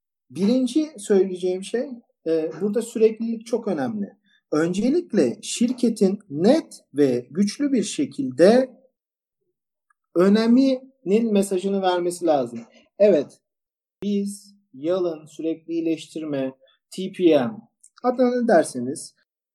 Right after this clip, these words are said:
bunun yönetim tarafından desteklendiğini, şirketin artık vizyonu olduğunu ve biz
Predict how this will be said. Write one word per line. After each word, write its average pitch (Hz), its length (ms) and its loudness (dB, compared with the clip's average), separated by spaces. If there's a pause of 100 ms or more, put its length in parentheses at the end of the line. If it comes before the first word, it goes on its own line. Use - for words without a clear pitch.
(160)
bunun 247 520 0 (360)
yönetim 214 560 -2
tarafından 214 680 -2
desteklendiğini, 156 1300 -4
şirketin 208 560 -2
artık 208 420 0
vizyonu 185 420 0
olduğunu 196 720 0 (360)
ve 196 200 2
biz 240 440 -2